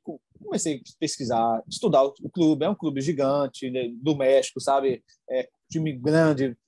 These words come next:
é, inclusive até o Tita, né? Um dos maiores ídolos do, do Leão, né? O Tita, então, assim, é um cara muito respeitado. Acho que, se eu, se eu, se eu não me engano,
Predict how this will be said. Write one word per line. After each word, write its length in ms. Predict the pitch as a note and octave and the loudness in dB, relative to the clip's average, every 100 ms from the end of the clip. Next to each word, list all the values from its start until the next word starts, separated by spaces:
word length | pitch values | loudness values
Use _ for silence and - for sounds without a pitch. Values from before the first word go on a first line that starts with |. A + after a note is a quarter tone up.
| _ B2+ | _ -4
é, 80 | |
inclusive 340 | C3 C3+ C3+ D3+ | -4 -4 0 2
até 200 | - D#3 | 4 4
o 200 | D3+ C3+ - | 2 0 -4
Tita, 300 | F#3 F3 C#3 | -6 -2 -4
né? 160 | C#3 | -4
Um 80 | C3 | -6
dos 140 | C#3 | -8
maiores 340 | C3+ B2+ D3 B2+ | -6 0 0 0
ídolos 320 | C#3+ C3 A#2+ A#2 _ _ | -4 -4 -10 -14 _ _
do, 200 | - B2+ | -8 -6
do 100 | A#2+ | -2
Leão, 260 | C3 A#2+ B2+ | 0 0 0
né? 160 | C3+ G#3 _ _ | -2 -6 _ _
O 460 | - A#2 A#2 A2+ A2 A2+ | -10 -6 -2 -2 -2 0
Tita, 240 | C#3+ C#3 | 0 0
então, 240 | G#2+ C3+ | 0 0
assim, 180 | C#3 - | 0 2
é 80 | B2+ | 2
um 60 | A2+ | 4
cara 200 | B2+ B2 | 2 0
muito 200 | C3+ - | -2 -4
respeitado. 520 | C#3+ B2 - C3 C#3+ | -2 -4 0 0 0
Acho 140 | C3 | -2
que, 80 | - | -4
se 80 | - | -8
eu, 80 | D3 | -4
se 100 | B3 | -4
eu, 80 | |
se 80 | A#3 | -4
eu 60 | D#4 | -6
não 80 | E4+ | -4
me 80 | |
engano, 260 | F3+ A3+ A3+ | -4 -2 -4